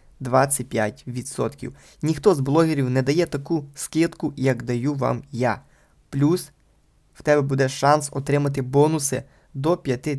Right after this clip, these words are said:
тисяч U S D T та унікальні аірдропи для моїх користувачів. І найсаме головніше, це особиста допомога від мене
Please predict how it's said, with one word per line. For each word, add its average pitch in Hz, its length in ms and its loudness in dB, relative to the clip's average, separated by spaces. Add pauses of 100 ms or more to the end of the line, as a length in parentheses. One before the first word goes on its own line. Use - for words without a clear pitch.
(120)
тисяч 131 580 -4
U 123 180 -2
S 120 120 0
D 120 200 -4
T 120 240 -4 (480)
та 127 120 0
унікальні 139 720 2
аірдропи 139 640 2
для 127 220 -2
моїх 120 360 -4
користувачів. 127 760 -6 (280)
І 135 80 -2
найсаме 180 360 2
головніше, 165 560 -2
це 135 300 0 (320)
особиста 139 600 -2
допомога 139 640 2 (120)
від 135 260 0
мене 139 480 0